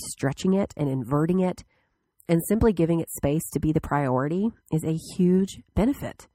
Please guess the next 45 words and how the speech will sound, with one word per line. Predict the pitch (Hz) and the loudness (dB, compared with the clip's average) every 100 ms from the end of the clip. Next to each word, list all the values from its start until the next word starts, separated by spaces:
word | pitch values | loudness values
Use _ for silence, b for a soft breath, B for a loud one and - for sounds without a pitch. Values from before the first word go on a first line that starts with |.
| _ | _
for | - | 0
the | 156 - | 0 2
other | 156 147 | 0 0
areas | 151 156 151 | 0 0 0
of | |
my | 143 | -2
life. | 156 196 - - - _ _ _ _ | -4 -6 -12 -20 -20 _ _ _ _
Have | - 196 | 0 4
I | |
lost | 202 226 254 | 4 2 2
any | 214 | 4
weight? | 170 214 - _ _ _ - | 4 0 -6 _ _ _ 0
Nope. | 135 156 - - - _ _ _ | 4 6 4 -8 -16 _ _ _
Um, | 143 143 - | -2 0 0
I | 214 | 0
have | 180 | 0
gone | 170 123 | 0 -4
up | 143 160 - | -2 -4 -4
a | |
pant | - 269 - | -4 -4 -2
size | 247 247 262 | -4 -4 -4
in | 233 | -4
the | 233 | -2
last | 233 - | -4 -4
six | 240 - | -6 -2
months, | 247 285 - - | -2 -2 -10 -10
just | 160 | -2
so | 175 | 0
you | 170 | 0
know. | 190 _ b b b b - | -4 _ b b b b -4
Do | 185 208 | 0 4
I | 196 | 4
have | 233 240 | 4 2
a | 202 | 2
better | 175 170 180 175 | 2 0 2 0
understanding | 170 170 - 156 165 170 | 0 -2 -2 -2 0 -2
of | |
how | 175 165 | -2 -2
my | 151 | 0
body | 147 156 | 2 0
feels | 156 151 151 175 196 | -2 0 2 2 0
in | 220 | -2
certain | 220 - | -2 -4
situations? | 226 233 247 254 277 285 - _ _ _ _ - | -4 0 2 2 2 0 -2 _ _ _ _ -10
Yep, | 135 127 135 - | -8 -6 -6 -8